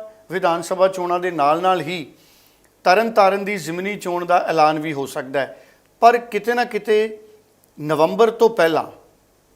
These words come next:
ਅਗਸਤ, ਸਤੰਬਰ ਜਾਂ ਅਕਤੂਬਰ,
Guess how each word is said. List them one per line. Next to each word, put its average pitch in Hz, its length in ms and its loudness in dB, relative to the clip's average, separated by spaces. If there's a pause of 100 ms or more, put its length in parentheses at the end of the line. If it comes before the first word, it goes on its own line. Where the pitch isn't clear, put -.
(800)
ਅਗਸਤ, 226 540 0 (400)
ਸਤੰਬਰ 214 580 0
ਜਾਂ 226 140 0
ਅਕਤੂਬਰ, - 560 -12